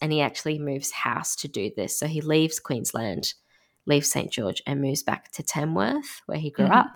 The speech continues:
Speaker 1: in order to, um, fight for the seat of New England. And you technically don't actually have to live in the seat that you represent, but obviously, especially in rural areas, you know, you're gonna get called out
Speaker 2: It's
Speaker 1: for
Speaker 2: a
Speaker 1: it
Speaker 2: good
Speaker 1: if you
Speaker 2: idea.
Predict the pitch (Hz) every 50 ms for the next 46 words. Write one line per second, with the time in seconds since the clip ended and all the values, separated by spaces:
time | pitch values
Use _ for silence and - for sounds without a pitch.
0 | - - - _ _ - - - - - - - _ _ - 156 151 147 120 135
1 | 143 139 139 139 - - - - 151 147 147 139 139 139 139 143 139 147 147 -
2 | _ _ _ _ _ _ - 139 143 139 139 139 143 147 151 156 - - - _
3 | _ _ _ _ _ _ _ _ - - - - 147 139 - - - - 143 135
4 | 139 143 - - - 131 - - - - 147 - - - - - - 147 139 120
5 | 95 - - - - - 69 - - - - - - - - - - - 190 202
6 | 196 - - 196 - 240 247 254 254 247 247 - - - 214 190 190 185 185 -
7 | 143 135 - - - - 131 139 - - - 147 151 147 139 - - 143 143 139
8 | 113 - - 147 156 151 160 - - - - - - - - - 147 143 147 147
9 | - 143 143 - 131 190 233 - - 143 - - - 147 - 139 135 - - 117
10 | 98 - - - - 139 - - 143 135 120 123 139 - - _ _ - - _
11 | _ - 151 139 131 127 110 104 98 90 92 95 87 101 - - - - - -
12 | - 131 120 98 101 - - 131 - 123 113 120 - - - - - - 131 117
13 | 92 - - 190 - 120 123 120 156 - - - 151 151 147 147 - - -